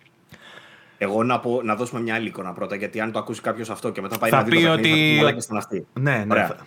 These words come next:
Speaker 1: Το παιχνίδι ρίχνει σαγόνια. Είναι από τα παιχνίδια
Speaker 2: Μπράβο.
Speaker 1: που βγαίνουν μία φορά στα πέντε χρόνια, πάει ένα βήμα παραπέρα. Έπαιζα το Uncharted το τέσσερα στο P S five,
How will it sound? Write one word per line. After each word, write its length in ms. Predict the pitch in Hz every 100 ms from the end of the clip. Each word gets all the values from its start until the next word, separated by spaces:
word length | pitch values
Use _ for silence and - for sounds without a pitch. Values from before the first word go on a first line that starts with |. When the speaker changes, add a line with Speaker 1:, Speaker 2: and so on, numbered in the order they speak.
| - _ _
Speaker 1:
Το 80 | -
παιχνίδι 580 | 107 135 139 131 165 120
ρίχνει 260 | 139 160
σαγόνια. 560 | 151 127 123 127 98 82
Είναι 180 | 107 135
από 100 | 123
τα 80 | 127
παιχνίδια 440 | - 131 139 139
Speaker 2:
Μπράβο. 160 | 131 104
Speaker 1:
που 60 |
βγαίνουν 280 | 110 139 123
μία 140 | 127 127
φορά 160 | 123
στα 100 | 123
πέντε 180 | 104 104
χρόνια, 560 | 156 170 185 185 175 - _ -
πάει 180 | 135
ένα 160 | 135 127
βήμα 220 | 127 131
παραπέρα. 680 | 113 104 104 180 185 180 - _ _
Έπαιζα 420 | 117 147 156 135
το 140 | 123 117
Uncharted 260 | 156 147 127
το 100 | 127
τέσσερα 340 | - 147 135 110
στο 140 | 113
P 40 | 147
S 240 | 127 151
five, 240 | 139 110